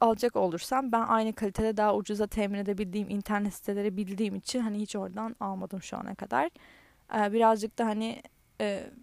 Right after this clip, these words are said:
fiyat performans açısından aynı kalitede bir şey daha ucuza alabilecekken neden oradan almay-, alayım moduna girdiğim için almadım. Ama hani genel olarak güzel yani. Eğer bakmak isterseniz lütfen inceleyin.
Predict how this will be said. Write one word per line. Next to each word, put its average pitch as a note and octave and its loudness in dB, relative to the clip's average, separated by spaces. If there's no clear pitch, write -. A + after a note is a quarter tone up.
fiyat G#3+ 0
performans G#3 2
açısından G#3 -6
aynı G#3 0
kalitede G3 -2
bir F#3+ -6
şey G3+ -4
daha G3 -2
ucuza G3 -8
alabilecekken G#3 -4
neden G3+ -6
oradan F#3+ -6
almay-, G3 -6
alayım G3+ -2
moduna F#3+ -4
girdiğim G3+ -6
için D4 -10
almadım. G3 4
Ama C#4+ 2
hani B3 2
genel A#3+ 4
olarak C#4 -2
güzel G3+ 0
yani. E3+ -6
Eğer G3 -2
bakmak G#3 -6
isterseniz A#3 -4
lütfen B3 -4
inceleyin. G3 -6